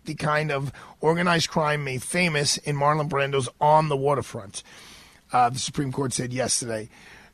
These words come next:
New York officials sued to stop New Jersey from leaving, arguing that corruption still exists and that the agreement the two states signed seventy years ago establishing the Waterfront Commission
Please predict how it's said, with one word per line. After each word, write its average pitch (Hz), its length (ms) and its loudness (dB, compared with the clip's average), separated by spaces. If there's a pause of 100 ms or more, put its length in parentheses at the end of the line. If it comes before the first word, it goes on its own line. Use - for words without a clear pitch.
New 160 160 2
York 233 220 8
officials 156 560 0
sued 240 640 2
to 175 140 -2
stop - 500 2 (260)
New 147 220 -8
Jersey 131 400 -6
from 123 240 -8
leaving, 117 340 -8 (420)
arguing 208 380 6
that 180 140 2
corruption 226 500 2
still 269 240 2
exists 214 480 4
and 160 100 -6
that 175 80 -2
the 190 100 -4
agreement 214 420 2
the 208 80 0
two 233 220 0
states 208 340 2
signed 196 340 6
seventy 220 280 4
years 226 260 2
ago 151 280 0 (280)
establishing 196 760 6
the 139 60 -6
Waterfront 139 380 -8
Commission 143 400 -6